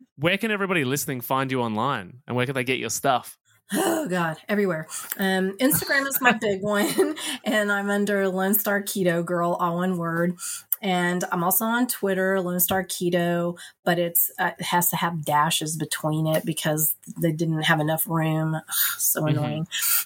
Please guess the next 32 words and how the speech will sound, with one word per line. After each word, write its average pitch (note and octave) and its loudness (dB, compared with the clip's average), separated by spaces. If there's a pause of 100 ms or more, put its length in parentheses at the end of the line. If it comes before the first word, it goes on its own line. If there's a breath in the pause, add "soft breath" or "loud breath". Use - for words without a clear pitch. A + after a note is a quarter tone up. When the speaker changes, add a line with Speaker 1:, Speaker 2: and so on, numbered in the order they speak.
Speaker 2:
I E3 0
hate G3 2
when G3 0
you F#3 -2
can't G3+ -2
have F3+ 0
the G3 -2
same F3+ 2
name, E3+ 0
<laughs> - -
but - 2
it's E4+ 0
like A#3+ 4
Speaker 1:
Totally. A3+ 2
Speaker 2:
you A#3+ 2
start A3 0
out G#3+ 0
one G#3+ -4
place G#3 0
and G#3 0
you G3 2
want G3 2
the G3 0
same F#3 2
name, F3+ 2
so F#3 2
you F3 2
have F3 -4
to F3+ -2
do E3+ 0
versions D#3 -2
anyway. D3+ -4